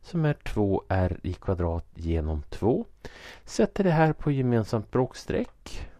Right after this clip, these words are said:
Jag får då pi r i kvadrat minus två r kvadrat delat med två. Jag ser att jag har r kvadrat i båda termerna så jag kan bryta ut ett r kvadrat.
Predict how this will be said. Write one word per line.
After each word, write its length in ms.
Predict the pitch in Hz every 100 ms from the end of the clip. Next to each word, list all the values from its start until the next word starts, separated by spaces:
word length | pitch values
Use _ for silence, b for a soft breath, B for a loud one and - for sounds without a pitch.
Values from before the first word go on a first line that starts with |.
| B B
Jag 180 | 104 98
får 220 | 95 90
då 280 | 85 82 76 -
pi 420 | - 101 185 196 B B -
r 340 | 95 95 85
i 160 | - 90
kvadrat 580 | - 104 98 151 196 -
minus 600 | 110 110 101 101 101 -
två 360 | - 92 87 - -
r 300 | 92 85 80
kvadrat 560 | - 101 104 175 208 - -
delat 380 | 92 85 78 85
med 200 | 76 -
två. 380 | - 123 240 - - B B B B B B
Jag 100 | 190
ser 200 | 190 165
att 140 | 151
jag 80 | 127
har 160 | - 107
r 220 | 101 98
kvadrat 460 | - 104 110 185 - -
i 280 | 156 156 -
båda 260 | 147 143
termerna 720 | 143 - 131 127 127 143 170
så 140 | - 123
jag 120 | 113
kan 200 | 110 107
bryta 360 | - 104 - 101
ut 380 | - 135 170
ett 120 | 180 -
r 220 | 175 165
kvadrat. 600 | - 156 147 214 -